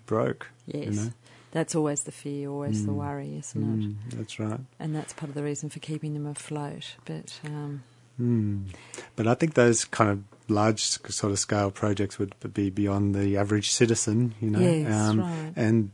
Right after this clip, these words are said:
Speaker 1: so there's a plan in Newcastle for citizens to band together a-, and
Speaker 2: Yes.
Speaker 1: to, uh, commit to, um, getting some, uh, batteries,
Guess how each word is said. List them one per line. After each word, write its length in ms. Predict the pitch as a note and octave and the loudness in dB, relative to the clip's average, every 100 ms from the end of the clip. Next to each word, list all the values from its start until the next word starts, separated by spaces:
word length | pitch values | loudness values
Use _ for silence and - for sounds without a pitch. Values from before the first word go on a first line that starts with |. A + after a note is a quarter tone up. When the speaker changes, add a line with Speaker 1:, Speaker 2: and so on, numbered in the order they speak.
| - | -6
Speaker 1:
so 220 | - A2 | 4 4
there's 220 | G#2 G2+ | 4 0
a 40 | G#2+ | -2
plan 380 | - A2+ G#2+ | 0 2 4
in 100 | G2+ G#2 | 2 2
Newcastle 440 | B2 A#2 G2+ - | 2 2 0 -4
for 280 | G#2 G2+ G2 | -6 -4 -4
citizens 580 | - A#2+ G#2+ - A2 - | -2 0 0 2 0 0
to 100 | G2 | -6
band 360 | F#2+ G2+ G2+ | -2 0 0
together 380 | G#2 G2+ G2+ G#2+ G#2+ | -2 -2 0 0 0
a-, 180 | G#2 - | -2 0
and 100 | - | 0
Speaker 2:
Yes. 160 | G#2 - | 0 2
Speaker 1:
to, 240 | G#2+ G#2 G2+ - - | 4 4 0 -16 -10
uh, 320 | A2+ G2+ G2+ G2+ | -4 0 0 -2
commit 320 | - G#2+ - | -2 -2 -2
to, 440 | - G#2+ G#2 G#2 - - | -2 0 2 2 0 -4
um, 320 | G2+ G2+ G2 _ - | -4 -4 -6 _ -10
getting 420 | - G#2 A2 G#2 G2 | -2 0 2 2 0
some, 500 | - G#2 G2 G2 - | -2 0 0 -2 -4
uh, 200 | G#2 G2 | -6 -4
batteries, 640 | F#2+ G2+ - A#2+ C3+ - | -4 -6 -6 -6 -6 -8